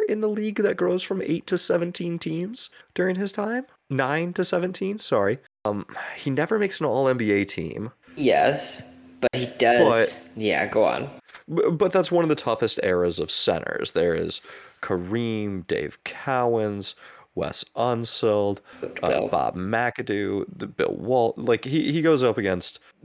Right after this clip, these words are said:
Speaker 1: basically every other center wins an M V P. And Nate Thurmond, despite not making the All N B A,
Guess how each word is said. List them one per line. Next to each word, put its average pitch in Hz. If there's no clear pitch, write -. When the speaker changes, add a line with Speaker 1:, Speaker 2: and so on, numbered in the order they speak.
Speaker 1:
basically 131
every 113
other 92
center 87
wins 87
an 85
M 82
V 82
P. 95
And 131
Nate 185
Thurmond, 185
despite 156
not 104
making 104
the 92
All 87
N 87
B 110
A, 160